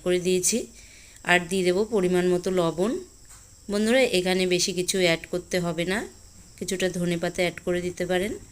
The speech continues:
এবার আবারও একটু ভালো করে মেখে নিচ্ছি। বন্ধুরা, একদম ম্যাশ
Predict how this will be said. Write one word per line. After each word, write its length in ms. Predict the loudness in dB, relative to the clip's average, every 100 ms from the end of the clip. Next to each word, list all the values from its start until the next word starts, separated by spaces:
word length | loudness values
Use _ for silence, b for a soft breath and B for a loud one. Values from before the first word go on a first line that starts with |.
| B B B B
এবার 260 | 0 2 2 2 4
আবারও 320 | 4 6 2
একটু 200 | 0 -4
ভালো 240 | -2 0 0
করে 200 | 0 0 -2 -4
মেখে 340 | -2 -2 -2 -4
নিচ্ছি। 400 | -2 -2 0 -2 -2 B B B B B -4
বন্ধুরা, 340 | 0 2 2 2 4 4
একদম 280 | 4 0 0
ম্যাশ 220 | 2 4